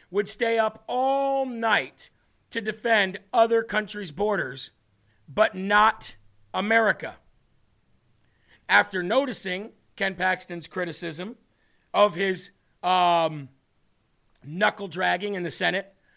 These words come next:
Cornyn unleashed a series of smears.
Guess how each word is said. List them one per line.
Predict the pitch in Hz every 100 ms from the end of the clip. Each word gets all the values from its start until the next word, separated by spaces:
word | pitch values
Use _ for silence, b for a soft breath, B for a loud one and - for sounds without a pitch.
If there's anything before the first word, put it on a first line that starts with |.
| b b b b _ _ _ _ _ _ _ _ _ _ _ _ _ _ _ _ _ _ _ _ _ _ -
Cornyn | 262 269 262
unleashed | 262 269 277 269
a | 220
series | - 262 285 285
of | 220
smears. | - - 247 226 131 -